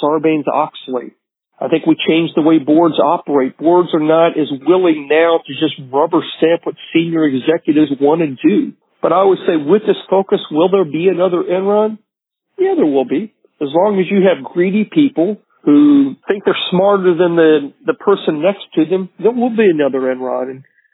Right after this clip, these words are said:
but I always say, I just hope it's not as big as Enron. Do a lot of speeches on this case, and I always leave with some ethical takeaways. Say, pay attention to small details. Don't be afraid to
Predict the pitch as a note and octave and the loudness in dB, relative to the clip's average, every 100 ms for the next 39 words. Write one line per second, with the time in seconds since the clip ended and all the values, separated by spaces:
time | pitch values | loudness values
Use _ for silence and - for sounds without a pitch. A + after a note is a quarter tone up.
0 | _ _ - D#3+ E3 F#3 F3+ - F3 D#3+ | _ _ -4 0 2 2 2 0 0 2
1 | D#3+ F#3+ - G3 G#3 A3 D#3+ E3 D3+ A#2+ | 0 -2 -2 -4 -4 -8 0 0 0 -4
2 | A2+ C#3 C3 A#2 - _ _ _ - C3 | 0 2 2 0 -8 _ _ _ -6 -4
3 | A#2 - B2+ B2+ A#2+ - A#2 _ _ - | -4 -4 -4 -2 -4 -6 -10 _ _ -8
4 | D#3 F3 F3 D#3 - F3+ - D3+ D#3 D#3+ | 0 4 2 0 -6 -6 -4 -4 -2 0
5 | D#3+ - E3+ D#3+ D#3+ - C#3+ C3+ C#3 D3 | -2 -2 0 0 0 -4 -4 0 0 0
6 | C#3+ - _ E3+ D#3+ D#3+ D3+ - E3+ D#3+ | -4 -8 _ 0 0 2 -2 -2 0 0
7 | E3+ D#3 - - F3 - E3 E3+ _ - | 0 -2 -2 -2 -4 0 -2 -2 _ -4
8 | A3 - F4+ F4+ - C4 - G#3 D#3 - | -4 0 0 0 -2 -4 -2 -2 -2 0
9 | E3+ E3 C#3 C#3 - B2 B2+ - - - | 2 2 0 -6 -6 -10 -10 -16 -16 -14
10 | - G#3+ A#3+ A#3 A3 - G#3 G3+ | -4 -4 0 0 0 0 0 0